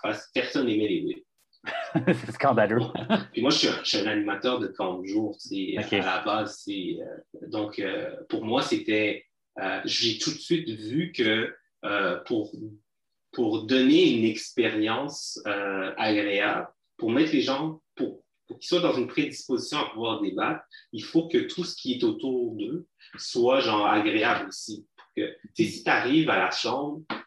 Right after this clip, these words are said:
Speaker 1: puis t'es mal réveillé, puis tu penses à ton whip, puis t'as, genre, envoyé un verre d'eau, t'as pas nécessairement envie de débattre, euh, positivement, tu sais. Mais si t'as eu... Donc, l'idée, c'était de, de, de, pour moi, c'était important de,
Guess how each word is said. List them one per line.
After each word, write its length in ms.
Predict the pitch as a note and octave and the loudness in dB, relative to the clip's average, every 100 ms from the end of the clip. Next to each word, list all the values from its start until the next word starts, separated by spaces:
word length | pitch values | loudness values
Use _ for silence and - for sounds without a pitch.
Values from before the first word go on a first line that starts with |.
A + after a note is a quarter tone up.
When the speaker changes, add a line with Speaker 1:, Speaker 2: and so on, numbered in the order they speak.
| _ | _
Speaker 1:
puis 100 | - | -4
t'es 80 | G#2+ | 2
mal 200 | A2 C3 | 4 4
réveillé, 800 | B2 A2+ G#2+ G#2+ G#2 A2+ C3 - | 6 6 8 6 6 4 2 0
puis 100 | - | -6
tu 160 | - - | -14 -4
penses 240 | A#2 - | -2 0
à 80 | - | 0
ton 160 | G#2+ F#2+ | 0 0
whip, 300 | G#2 A#2 - | 2 0 -4
puis 80 | - | -2
t'as, 120 | G#2 | -2
genre, 180 | F#2 F#2 | 0 -4
envoyé 300 | F#2 G2 G#2+ | -6 -4 -4
un 100 | F#2+ | -4
verre 240 | F2+ - | -6 -6
d'eau, 260 | F#2+ - - _ _ _ _ | -8 -8 -12 _ _ _ _
t'as 80 | B2 | -4
pas 120 | D#3 | 2
nécessairement 580 | C#3+ G#2+ - - - F2+ | 2 2 0 2 2 0
envie 260 | F#2 G#2 G#2+ | -2 -6 -6
de 60 | |
débattre, 500 | G2 F2+ - - - | -6 -4 -4 -4 -4
euh, 160 | B2+ A2+ | -4 -4
positivement, 920 | - G#2+ G#2 - - F#2+ F#2+ F#2 - - | 0 0 0 -10 -12 -8 -6 -6 -8 -12
tu 80 | - | -16
sais. 40 | - _ _ - - | -16 _ _ -12 0
Mais 240 | G#2+ A2+ | 2 2
si 280 | G#2 - C3 | 0 -6 0
t'as 140 | - | 2
eu... 180 | G#2 F#2 - - - - | 4 2 -2 -8 -14 -4
Donc, 220 | - - - - | -4 -4 -10 -8
l'idée, 300 | A#2 C4+ - | 0 4 4
c'était 300 | - A#2 G#2+ | 2 -2 0
de, 260 | G2+ - - | 0 -2 -2
de, 180 | - - | -2 0
de, 240 | G#2+ - _ _ - | -2 -2 _ _ -6
pour 120 | - | -2
moi, 100 | - | -2
c'était 320 | - - - | -2 -2 0
important 460 | C4 - - D#3 D#3+ | 0 0 0 2 4
de, 300 | G#2+ - | 4 0